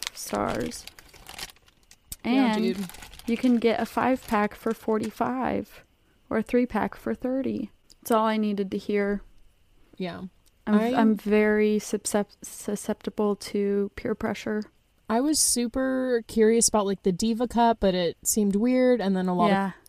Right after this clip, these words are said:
Speaker 2: of, <laughs> a lot of people got it, like, stuck up there, and so I was
Speaker 1: Ooh.
Speaker 2: like, "No, thank you."
Speaker 1: Well, and, like,
Speaker 2: But
Speaker 1: you have
Speaker 2: these
Speaker 1: to reach up and get it when you're bloody, and then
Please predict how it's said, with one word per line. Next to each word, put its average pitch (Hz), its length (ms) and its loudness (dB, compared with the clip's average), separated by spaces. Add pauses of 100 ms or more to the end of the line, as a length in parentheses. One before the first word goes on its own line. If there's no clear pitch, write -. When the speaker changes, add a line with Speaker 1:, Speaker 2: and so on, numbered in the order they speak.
Speaker 2:
of, 240 300 8
<laughs> - 40 -12
a - 60 -6
lot 240 140 10
of - 80 4
people 220 180 4
got 196 160 2
it, 175 100 -4
like, 170 180 -6
stuck 233 260 2
up 226 120 2
there, 233 200 4
and 214 240 -2
so 202 140 2
I - 20 6
was 220 140 4
Speaker 1:
Ooh. - 20 -2
Speaker 2:
like, 165 120 -4
"No, 190 120 -2
thank 190 200 -4
you." 247 280 2 (640)
Speaker 1:
Well, 285 140 2
and, 294 120 6
like, 311 140 6
Speaker 2:
But 285 40 -8
Speaker 1:
you 311 60 2
have 302 80 2
Speaker 2:
these 220 140 2
Speaker 1:
to 254 200 2
reach 254 300 -2
up 262 240 2
and 233 260 -2
get 233 180 2
it 247 180 4
when 226 120 2
you're 202 140 -2
bloody, 233 640 4
and 208 100 2
then 185 240 -4